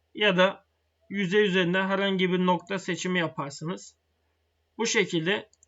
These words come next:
işlemi yapacaktır. Geldim. Birinci curve'üm bu. İkincisi de bu dedim. Bu sefer buraya ölçü giriyor.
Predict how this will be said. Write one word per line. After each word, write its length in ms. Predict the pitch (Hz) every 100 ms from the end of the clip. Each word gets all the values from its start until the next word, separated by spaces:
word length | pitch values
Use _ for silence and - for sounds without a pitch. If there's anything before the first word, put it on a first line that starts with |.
| _
işlemi 520 | 226 196 175 156 147
yapacaktır. 720 | 156 156 165 190 185 196 190 - _ _ _ _ _ _ _ _ _ _ _ _ _ _ _ _ _ _ _ _ _ _ _ _ _ _ _ -
Geldim. 560 | 220 220 185 196 - _ _ _ _ _ _ _ _ _ _ _ _ _ _ _ _ _ -
Birinci 400 | 208 202 190 185
curve'üm 500 | - 165 147 143 147
bu. 280 | 175 185 _ _ _
İkincisi 580 | 202 - 196 170 160 151
de 140 | 156 160
bu 140 | 180
dedim. 280 | 175 180 180 _ _ _ _ _
Bu 120 | 214 220
sefer 460 | 208 190 202 190
buraya 260 | 185 190 190
ölçü 360 | 190 175 -
giriyor. 340 | 175 139 156